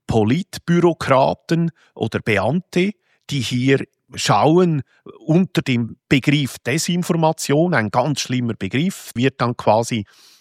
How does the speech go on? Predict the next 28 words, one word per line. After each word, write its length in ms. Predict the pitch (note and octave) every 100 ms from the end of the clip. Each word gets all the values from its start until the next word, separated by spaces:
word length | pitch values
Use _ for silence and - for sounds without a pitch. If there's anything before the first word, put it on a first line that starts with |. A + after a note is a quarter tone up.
| _
eine 280 | A2 A2 G#2
Gewissensprüfung 1700 | A2 G#2 E3 - - F3 - - - _ _ _ E3 E3+ F3+ - F3
gemacht, 600 | D3+ C#3+ C3+ - - -
was 520 | - A2 D3+ - - A2
hat 260 | C3+ -
dieser 260 | C#3+ C3+ A#2+
Mensch 360 | A#2 B2 C3+
für 200 | - A#2
eine 240 | A2 A2+ G2
Meinung, 520 | G2 A2 D3+ D3 D3 _ _
und 180 | - A#2
wenn 220 | B2 B2
die 220 | A2 F3+ F#3
nicht 360 | D3+ B2+ -
genehm 440 | A2+ G#2+ D3+ G3+ D3+
ist, 360 | F#2+ - - _ _ _ _ -
dann 260 | A#2+ B2+
werden 260 | B2 B2+ A#2+
dann 180 | A2+ A2+
solche 360 | A2+ A2+ -
Sanktionen 680 | G#2+ G#2+ G2 - G2 A#2+ A#2
ausgesprochen. 880 | A2 A2+ - - - G#2 - G#2+ F2+ _
In 180 | - G#2+
der 120 | F#2+
Sowjetzeit 800 | - - A2 C3 B2+ - A2 A2+ -
gab 240 | G#2+ A2+
es 120 | G2
ja, 260 | A2 G2+